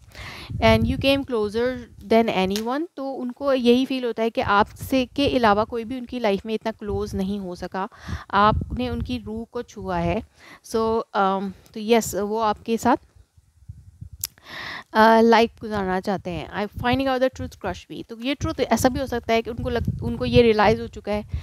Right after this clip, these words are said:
कि शायद आप दोनों का कोई future नहीं है। Like, society के वजह से आप दोनों एक साथ नहीं हो सकते, अ, बहुत से differences की वजह से नहीं हो सकते। तो ये चीज़ें उनको बहुत ज़्यादा परेशान करती हैं।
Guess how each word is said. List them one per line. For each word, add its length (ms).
कि 100
शायद 480
आप 140
दोनों 240
का 140
कोई 280
future 500
नहीं 260
है। 220
Like, 200
society 500
के 180
वजह 540
से 140
आप 140
दोनों 200
एक 140
साथ 260
नहीं 160
हो 80
सकते, 500
अ, 220
बहुत 220
से 100
differences 500
की 80
वजह 160
से 140
नहीं 180
हो 60
सकते। 280
तो 80
ये 220
चीज़ें 280
उनको 240
बहुत 200
ज़्यादा 260
परेशान 640
करती 340
हैं। 100